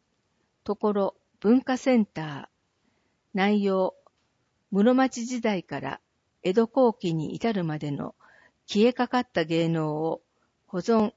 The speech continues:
継承してきた方々から、いかに芸能が差別を乗り越えて支援した民衆によって支えられ発展し、現在まで継承されているかを学びます。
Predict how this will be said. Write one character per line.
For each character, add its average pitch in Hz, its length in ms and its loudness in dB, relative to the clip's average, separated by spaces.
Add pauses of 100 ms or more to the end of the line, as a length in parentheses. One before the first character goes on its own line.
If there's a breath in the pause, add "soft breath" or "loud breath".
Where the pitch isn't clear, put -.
(140)
継 226 240 0
承 240 260 2
し - 100 -8
て 233 140 -2
き - 80 -16
た 170 140 -8
方 190 260 -8
々 190 240 -6
か 139 140 -12
ら、 147 240 -12 (800)
い 165 100 -10
か 254 160 0
に 226 160 4
芸 170 200 0
能 175 200 -2
が 165 240 -8 (180)
差 - 240 -4
別 208 360 -2
を 151 80 -4
乗 147 120 -4
り 190 100 -4
越 214 260 0
え 160 40 -2
て 151 140 -8
支 233 240 -6
援 165 200 -2
し - 120 -10
た - 280 -10
民 170 220 0
衆 190 240 -4
に 180 160 0
よ 175 100 -2
っ 165 80 -10
て - 340 -10 (580 soft breath)
支 - 280 -8
え 196 200 0
ら 185 140 -2
れ 170 120 -4
発 - 320 -10
展 180 200 -2
し、 - 340 -8 (420)
現 233 300 4
在 156 220 -4
ま 170 120 -4
で - 200 -6 (140)
継 202 220 -2
承 202 240 -2
さ 190 160 -4
れ 190 100 -6
て 190 180 -4
い 190 60 -2
る 196 100 -4
か 190 200 -4
を 175 60 -6
学 151 280 -4
び 151 120 -4
ま 156 160 -6
す。 - 320 -20